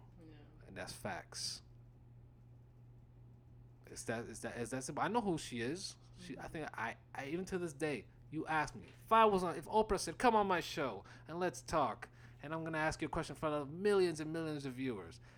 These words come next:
Speaker 2: I'd say exactly what I feel, and that's that I believe that she is a beautiful person.
Speaker 1: Mm-hmm.
Speaker 2: I absolutely do. Strong woman, strong mom, everything that I see and can tolerate in a woman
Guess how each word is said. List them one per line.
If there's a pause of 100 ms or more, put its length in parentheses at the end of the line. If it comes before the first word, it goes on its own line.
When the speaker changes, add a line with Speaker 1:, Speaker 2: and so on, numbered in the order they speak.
(220)
Speaker 2:
I'd
say (480)
exactly
what
I
feel,
and
that's
that
I
believe
that
she
is
a (120)
beautiful
person.
Speaker 1:
Mm-hmm.
Speaker 2:
I
absolutely
do. (160)
Strong
woman, (100)
strong (120)
mom, (920)
everything
that
I (100)
see (600)
and
can (100)
tolerate (200)
in
a
woman